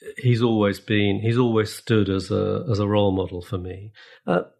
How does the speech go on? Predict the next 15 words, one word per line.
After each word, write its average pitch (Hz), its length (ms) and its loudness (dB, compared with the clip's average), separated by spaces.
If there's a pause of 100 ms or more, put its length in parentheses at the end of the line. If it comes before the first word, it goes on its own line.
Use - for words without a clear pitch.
also 175 340 0
in 123 120 0
the 127 60 -2
way 127 380 0
he 123 540 0
lived 127 240 2
his 123 160 -4
life. 117 480 0 (140)
So 120 220 0
he 123 80 2
used 131 200 0
to 117 80 -6
work 123 320 2
tremendously 95 540 0
hard, 95 480 -4